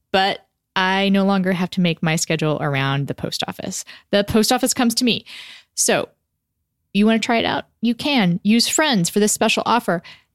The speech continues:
You get fifty-five dollars of free postage, a digital scale, and a four-week trial.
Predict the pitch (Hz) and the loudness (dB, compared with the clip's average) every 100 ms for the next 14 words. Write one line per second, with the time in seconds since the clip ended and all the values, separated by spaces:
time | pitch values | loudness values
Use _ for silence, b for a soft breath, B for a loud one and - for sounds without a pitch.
0 | _ 233 226 - _ - - 359 339 302 | _ 0 0 -2 _ -20 -2 0 0 0
1 | 240 214 214 196 180 175 175 170 - 170 | 2 2 2 2 0 -2 2 0 2 -2
2 | - 180 165 226 247 226 - 185 160 156 | 0 0 2 2 2 0 0 0 0 -4
3 | 147 202 190 185 - 156 156 | 0 2 2 2 0 0 0